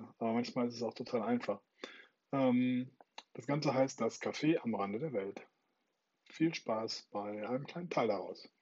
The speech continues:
Zitat. „Um ganz wir selbst zu sein, müssen wir unser wahres Selbst zulassen. So einfach ist es. Es liegt nur an uns, wenn es schwer erscheint.“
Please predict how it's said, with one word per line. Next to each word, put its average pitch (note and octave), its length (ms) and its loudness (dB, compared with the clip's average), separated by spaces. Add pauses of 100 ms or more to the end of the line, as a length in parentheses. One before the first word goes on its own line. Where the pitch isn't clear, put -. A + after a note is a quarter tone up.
(3500)
Zitat. C3 520 2 (1200)
„Um C3+ 260 2
ganz D#3 240 4
wir F3 140 12
selbst C3+ 280 4
zu C3 100 0
sein, A2+ 420 0
müssen B2 320 0
wir A#2 160 2
unser G#2+ 420 2
wahres B2+ 320 2
Selbst B2 340 0
zulassen. G#2 540 4 (520)
So - 200 4
einfach B2+ 360 2
ist G#2 260 -8
es. - 140 -10 (680)
Es C3+ 220 2
liegt - 240 -2
nur C3 120 8
an B2+ 80 6
uns, C3 500 2
wenn A#2 200 2
es A2+ 200 0
schwer A2+ 240 4
erscheint.“ - 560 -8